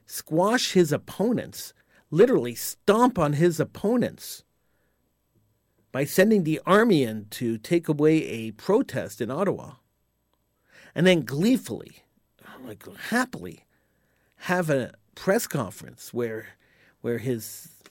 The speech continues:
minister announces that she is going to freeze their bank accounts and, and euthanize their dogs and put their kids into social services. All because they went to a protest to, to, to,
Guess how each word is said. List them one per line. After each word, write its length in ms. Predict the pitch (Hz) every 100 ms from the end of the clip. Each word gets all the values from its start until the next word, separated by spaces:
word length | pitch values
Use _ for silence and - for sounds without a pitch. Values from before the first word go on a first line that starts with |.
| _ _ -
minister 560 | 160 202 247 - 123
announces 580 | 107 113 170 196 - 110
that 240 | 120 107 -
she 200 | - 135
is 140 | 110
going 160 | 135 135
to 100 | 113
freeze 400 | - 175 214 165
their 100 | 117
bank 340 | - 170 190
accounts 520 | 135 - 104 87 -
and, 240 | 95 82 - - - -
and 160 | 123
euthanize 540 | 160 220 165 139 123 -
their 120 | 104
dogs 480 | 101 170 160 113 -
and 120 | 117
put 160 | -
their 100 | 147
kids 320 | 131 - 196 147
into 200 | 143 120
social 360 | - 160 127
services. 640 | - 190 233 - - - - _ _ _ _ _ _ _ _ _ _ _ _
All 180 | 170 208
because 340 | 208 - 196
they 80 | 156
went 180 | 139 170
to 100 | 151
a 40 |
protest 640 | 120 - 190 220 139 113 -
to, 280 | 135 120 107 _ _ _ - _ -
to, 160 | 156
to, 440 | 127 147 127 117